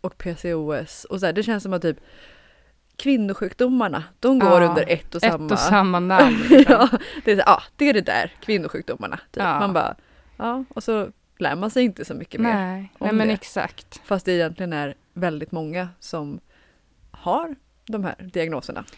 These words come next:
Speaker 2: Ja, och f-, alltså jag gissar på att det är många som också har det utan att veta om det.
Speaker 1: Ja, säkert.
Speaker 2: Vilket är lite sorgligt.
Speaker 1: Mm, att man går runt och tänker att så här, ja, men det ska säkert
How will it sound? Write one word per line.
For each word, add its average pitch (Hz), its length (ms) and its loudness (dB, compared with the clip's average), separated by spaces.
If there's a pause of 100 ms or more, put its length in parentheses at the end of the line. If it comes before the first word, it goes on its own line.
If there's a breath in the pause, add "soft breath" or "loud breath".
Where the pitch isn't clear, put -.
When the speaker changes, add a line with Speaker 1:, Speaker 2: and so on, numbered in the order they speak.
Speaker 2:
Ja, 196 340 4
och 214 300 -2 (180)
f-, - 400 -20 (180)
alltså 196 160 -2
jag 202 100 2
gissar 208 300 -2
på 208 100 -2
att 190 60 -2
det 190 60 -2
är 185 40 2
många 190 540 2
som 190 180 -2
också 175 180 -6
har 165 300 -2
det 175 180 -4
utan 175 260 -4
att 165 120 -6
veta 170 160 -6 (100)
om 165 400 -4
det. 277 140 -6 (100)
Speaker 1:
Ja, 196 360 -10
säkert. 190 500 -10 (180)
Speaker 2:
Vilket 180 320 -6
är 165 120 -2
lite 160 220 -8
sorgligt. - 500 -10
Speaker 1:
Mm, 208 380 -4 (120)
att 202 120 -10
man 196 140 -6
går 180 100 0
runt 170 180 -4
och 165 80 -8
tänker 165 280 -10
att 143 60 -12
så - 100 -12
här, - 120 -12
ja, - 60 -12
men 165 160 -10
det 285 140 -6
ska - 160 -10
säkert - 460 -14